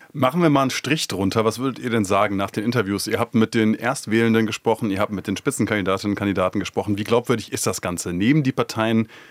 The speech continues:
junge Themen wirklich ernst oder ist das jetzt eher so ein bisschen Politiktheater? Ihr meintet ja eben schon, das ist irgendwie eine Prio-Frage.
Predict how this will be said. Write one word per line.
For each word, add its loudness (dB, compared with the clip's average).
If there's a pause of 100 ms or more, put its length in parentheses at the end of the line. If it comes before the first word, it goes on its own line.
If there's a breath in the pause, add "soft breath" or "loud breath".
(140 loud breath)
junge 4
Themen 0
wirklich 0
ernst -2 (100)
oder 2
ist -6
das -4
jetzt -6
eher 2
so -2
ein 0
bisschen -2
Politiktheater? 0 (280 loud breath)
Ihr -4
meintet 0
ja -6
eben 0
schon, 0
das -6
ist -4
irgendwie 0
eine 0
Prio-Frage. -4